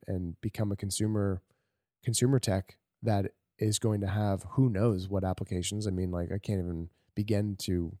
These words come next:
really wrap my head around exactly what that's gonna be, but it will be wild, and it will, it will, it seemed like it was far off,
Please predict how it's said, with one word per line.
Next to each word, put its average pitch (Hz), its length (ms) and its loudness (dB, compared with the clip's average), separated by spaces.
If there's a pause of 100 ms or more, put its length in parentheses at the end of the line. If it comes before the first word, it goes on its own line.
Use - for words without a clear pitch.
(440)
really 107 440 4
wrap 92 200 2
my 95 100 0
head 95 160 2
around 90 280 0
exactly 92 360 -2
what 95 140 -2
that's 87 140 -4
gonna 87 180 -2
be, 92 160 0
but 101 160 0
it 92 80 0
will 104 160 2
be 104 160 0
wild, 90 600 2 (360)
and 95 100 0
it 92 100 0
will, 92 400 0 (1200)
it 117 140 4
will, 110 540 2 (1700)
it 123 180 2
seemed 151 320 6
like 143 160 8
it 139 40 8
was 131 180 4
far 120 280 6
off, 123 380 4